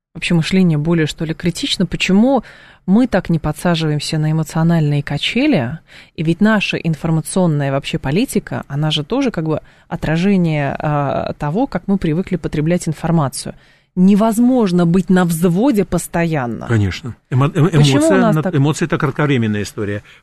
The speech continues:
Speaker 2: Включ-, э, за любой кратковременной, э, реакцией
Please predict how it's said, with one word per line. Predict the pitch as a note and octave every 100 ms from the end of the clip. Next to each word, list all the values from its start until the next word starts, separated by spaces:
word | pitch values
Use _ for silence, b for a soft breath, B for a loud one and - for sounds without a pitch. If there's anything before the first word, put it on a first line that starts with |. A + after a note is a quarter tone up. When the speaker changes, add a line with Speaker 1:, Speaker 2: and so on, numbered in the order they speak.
| _
Speaker 2:
Включ-, | C#3 B2
э, | D3 D#3 C#3 D3+ B2
за | C#3
любой | C3+ C#3+ D#3 B2
кратковременной, | - D3 - D3+ D3+ B2+ B2 A#2+
э, | A2+ C#3+ A#2+ B2+
реакцией | A#2+ B2 C3 - G3+